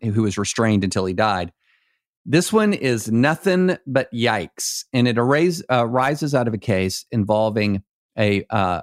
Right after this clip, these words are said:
a pr-, a man named Gabriel Eduardo, Eduardo Olivas, or Olivas, Olivas, let's say Olivas. Um, officers arrive,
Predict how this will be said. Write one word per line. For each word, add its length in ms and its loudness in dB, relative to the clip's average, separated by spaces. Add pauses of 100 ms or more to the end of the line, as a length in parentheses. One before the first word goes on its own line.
(120)
a 80 -6
pr-, 200 -10
a 80 0
man 180 2
named 260 -2
Gabriel 560 2
Eduardo, 520 2 (280)
Eduardo 560 0 (120)
Olivas, 640 -2
or 100 0
Olivas, 640 0
Olivas, 380 2
let's 120 -10
say 120 -2
Olivas. 480 -6 (880)
Um, 380 0 (640)
officers 520 0
arrive, 580 0